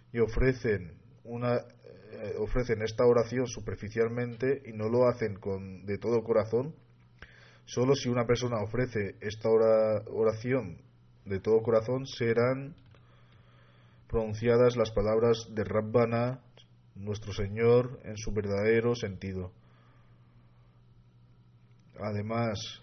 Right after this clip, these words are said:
según el Mesías prometido, alayhi salatu wasalam, la palabra Rabbana, Señor nuestro,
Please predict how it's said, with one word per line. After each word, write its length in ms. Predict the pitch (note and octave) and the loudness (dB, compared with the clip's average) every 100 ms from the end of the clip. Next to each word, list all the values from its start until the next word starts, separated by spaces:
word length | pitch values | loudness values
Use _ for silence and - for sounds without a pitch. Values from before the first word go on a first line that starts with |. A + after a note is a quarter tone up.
| _ | _
según 440 | - G2+ G2+ A2+ | -8 -6 -4 0
el 140 | A#2 A2 | 0 2
Mesías 400 | A#2 G#2 A#2 A#2+ | 0 0 -2 -2
prometido, 480 | B2 A#2 A#2 B2 B2 | 0 -2 0 4 4
alayhi 160 | A#2+ | 4
salatu 300 | B2 A#2 A2+ | 2 -2 0
wasalam, 640 | A#2 B2 B2 C3+ C#3 A#2+ | 0 0 2 2 2 -4
la 160 | A#2+ G#2+ | 0 0
palabra 360 | G#2+ A2+ A2+ A#2+ | 2 2 4 4
Rabbana, 600 | B2 A2+ A2+ A2+ B2 C3+ | 2 2 2 2 0 -2
Señor 340 | C3+ A2 A2 | -4 -4 -4
nuestro, 640 | A2 A#2 - C#3 C#3+ D3 | -2 -2 -2 4 4 4